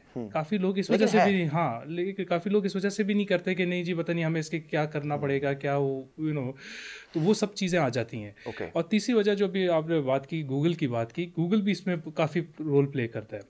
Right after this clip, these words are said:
Speaker 2: अच्छा, इसमें Google की वही अवेयरनेस वाली बात आती है, लोगों को जो अवेयरनेस, मसलन हमारे तो ये क्लिनिक में almost every day का ये बहस
Speaker 1: बिल्कुल।
Speaker 2: चलती है, तो मैं लोगों को ये एक्सप्लेन करता हूँ, Google जो है, वो अपनी इन्फॉर्मेशन कोई नहीं देता, वो
Speaker 1: हम्म।
Speaker 2: लोगों की इन्फॉर्मेशन आपको लेके देता है।
Speaker 1: बिल्कुल।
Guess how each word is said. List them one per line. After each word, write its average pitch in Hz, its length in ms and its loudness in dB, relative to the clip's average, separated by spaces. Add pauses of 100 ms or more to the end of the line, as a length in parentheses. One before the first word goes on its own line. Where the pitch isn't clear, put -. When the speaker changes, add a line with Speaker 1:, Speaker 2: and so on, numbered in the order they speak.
(140)
Speaker 2:
अच्छा, - 180 -8 (160)
इसमें 196 320 -4
Google 180 320 0
की 226 160 -2
वही 196 200 2
अवेयरनेस 156 380 4
वाली 165 160 0
बात 135 240 -2
आती 147 220 -2
है, 180 60 0
लोगों 160 280 -2
को 175 220 0
जो 151 200 0
अवेयरनेस, 143 600 0 (320)
मसलन 127 280 -8
हमारे 123 400 -6
तो 135 120 -4
ये 135 80 -2
क्लिनिक 135 360 -2
में 127 160 -2 (560)
almost 147 260 4
every 147 340 6
day 139 220 6
का 151 60 8
ये 131 300 6 (100)
बहस 123 220 0
Speaker 1:
बिल्कुल। 117 160 2
Speaker 2:
चलती 131 200 2
है, 127 100 4 (420)
तो 180 60 0
मैं 202 120 6
लोगों 208 240 4
को 226 100 -4
ये 220 100 0
एक्सप्लेन 208 340 0
करता 190 240 -2
हूँ, 202 120 0
Google 147 300 4
जो 185 140 4
है, 165 260 2
वो 190 220 0
अपनी 208 400 2
इन्फॉर्मेशन 180 480 4
कोई 208 180 0
नहीं 214 140 4
देता, 117 240 -6
वो 120 140 -2
Speaker 1:
हम्म। 180 100 2
Speaker 2:
लोगों 185 220 6
की 233 120 2
इन्फॉर्मेशन 170 560 2
आपको 156 240 2
लेके 127 240 0
देता 113 240 -4
है। 98 140 -6
Speaker 1:
बिल्कुल। 101 260 -4